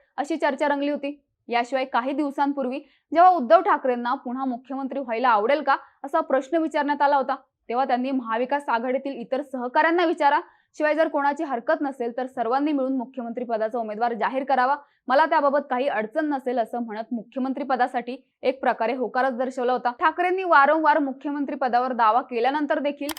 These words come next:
काँग्रेस आणि शरद पवारांनी मात्र काहीच प्रतिक्रिया न दिल्याने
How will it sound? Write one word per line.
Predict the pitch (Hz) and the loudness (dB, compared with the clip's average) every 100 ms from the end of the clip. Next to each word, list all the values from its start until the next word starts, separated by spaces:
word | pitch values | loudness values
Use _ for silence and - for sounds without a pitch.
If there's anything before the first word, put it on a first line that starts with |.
| - | -6
काँग्रेस | - 302 294 370 | 2 4 4 2
आणि | 330 285 | 2 -2
शरद | 294 285 285 | -2 -2 -2
पवारांनी | 285 269 240 233 | 0 2 2 0
मात्र | 247 214 247 | -4 -4 -4
काहीच | 240 226 240 | -6 -8 -8
प्रतिक्रिया | - 233 226 220 254 | -6 -6 -6 -2 -2
न | 233 254 | -2 -2
दिल्याने | 302 294 262 | 0 2 0